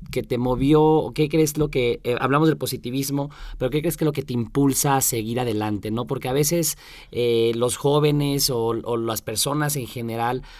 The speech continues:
fracasamos en algo chiquito, como dices, se nos cae algo, eh,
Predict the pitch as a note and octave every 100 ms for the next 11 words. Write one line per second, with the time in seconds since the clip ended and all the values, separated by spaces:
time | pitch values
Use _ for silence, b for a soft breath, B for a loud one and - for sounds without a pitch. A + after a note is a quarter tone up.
0 | B B2+ B2 C3 D3+ E3+ D3+ D3 C#3+ D#3
1 | D#3 - - C#3+ - D3 C3+ - A2+ C3
2 | C3+ C3 B2+ A#2 A2+ - C#3 C#3+ C#3+ C3+
3 | C#3 B2+ C#3 C#3 B B B - A#2 A#2+
4 | A#2+